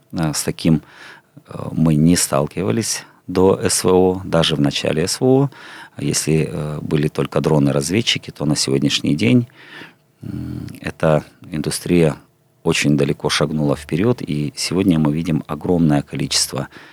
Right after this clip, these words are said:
э, беспилотных летательных аппаратов, э, противника, которые стараются поразить, э, наши цели. Вот. Ну и, соответственно, в ответ, э, мы также используем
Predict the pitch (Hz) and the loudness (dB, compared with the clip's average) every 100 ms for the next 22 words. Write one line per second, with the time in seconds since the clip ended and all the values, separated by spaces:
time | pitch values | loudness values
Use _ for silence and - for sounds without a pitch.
0 | - _ 80 73 69 76 69 60 73 - | -20 _ -6 -4 -4 -4 -6 -6 -6 0
1 | 80 85 76 73 76 71 78 71 76 76 | -2 0 -6 -4 -6 -4 -2 -4 -6 -4
2 | 78 78 71 - - - 76 78 - - | -2 -2 -4 -8 -20 -16 -16 -16 -16 -14
3 | - - 80 117 - 117 113 - - - | -10 -4 2 0 2 -2 -2 -10 -12 -2
4 | 80 78 71 - _ _ _ - - 78 | 2 2 0 -6 _ _ _ -20 -8 -2
5 | 76 - - 85 82 78 85 - - _ | 0 -2 -6 -4 -4 -2 -6 -6 -20 _
6 | - 80 73 78 82 80 - 76 _ - | -10 -6 -6 0 0 2 0 -4 _ -6
7 | - 73 71 - _ - - - - - | -2 0 0 -4 _ -20 -20 -20 -20 -10
8 | 78 69 78 82 - - 71 71 - - | -6 -6 0 0 0 -4 -2 -2 -2 -4
9 | - 82 71 71 - 87 - - 73 87 | 0 2 2 0 0 -2 -2 -12 -14 -12
10 | 76 - _ _ _ _ 85 - 78 - | -12 -12 _ _ _ _ -8 -2 -2 0
11 | 76 - 76 67 65 - | -2 -2 -2 -2 -6 -8